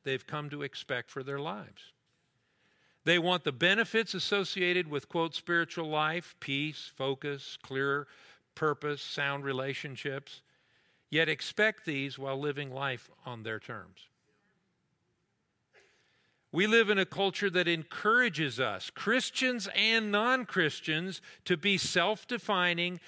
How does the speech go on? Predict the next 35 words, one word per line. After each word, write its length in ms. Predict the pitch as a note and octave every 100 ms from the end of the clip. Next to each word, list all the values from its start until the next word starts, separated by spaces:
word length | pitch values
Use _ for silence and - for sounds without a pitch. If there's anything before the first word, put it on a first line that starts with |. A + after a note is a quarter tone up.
| -
self-directing. 1160 | - - E3 F3 - F#3+ F3+ G#3+ G#3+ - D3 F2 _ _ _ _ _ _ _
Follow 360 | - A3+ B3 C4
your 180 | B3+ A#3+
dreams. 760 | A3+ C4+ B3+ D3 F#2 - - -
If 160 | D3+
you 120 | A3+
can 160 | A#3+ A#3
dream 320 | G3 A#3+ B3
it, 140 | B3 G3+
you 160 | A3+
can 180 | - A3
do 240 | A3 A#3 C#3+
it. 120 | A2 - -
Too 180 | - A#3
often 320 | A#3+ A#3 A3+
our 140 | G#3 F3+
dreams, 680 | C#3+ G#3 A#3 A#3 A3+ - - - -
our 140 | D#3
sense 400 | - A3 A3+ -
of 180 | F3+ A#2+
destiny 600 | F3+ G#3 - A#3 G#3+ G#3
may 200 | F#3+ F#3+
be 140 | F3
born 460 | D3+ E3+ G#3 G#3 F3+
more 320 | F3 A3+ A#3
out 140 | G#3+
of 120 | G3+ F#3
our 160 | F#3
own 200 | G3+ G3
desire 520 | D3+ D3 F3+ F#3 G#3
and 100 | F#3+
imagination 840 | E3 F3+ F#3 D3 D#3+ F#3+ G#3 E3+ D3
than 140 | D3+
anything 460 | E3 E3+ F#3 F3+ F#3+
else. 480 | A#3 - - -